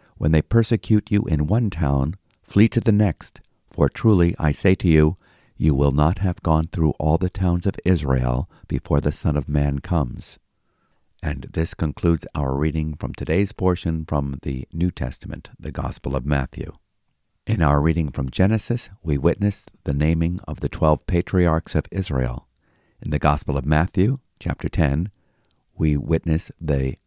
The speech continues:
naming of the twelve apostles of Jesus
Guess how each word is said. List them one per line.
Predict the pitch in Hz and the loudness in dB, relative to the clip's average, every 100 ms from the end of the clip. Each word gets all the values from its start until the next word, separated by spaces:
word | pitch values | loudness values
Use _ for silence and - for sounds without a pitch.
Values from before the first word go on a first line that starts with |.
| _ | _
naming | - 76 76 76 76 71 - | -2 2 2 2 0 -2 -6
of | 71 65 65 | -4 -4 -6
the | - 71 | -8 -6
twelve | - 90 71 | 0 0 2
apostles | - - 117 - - - - _ - | -2 -4 -4 -4 -6 -8 -12 _ -10
of | 73 | -10
Jesus | - 80 76 - - | -2 0 0 -4 -12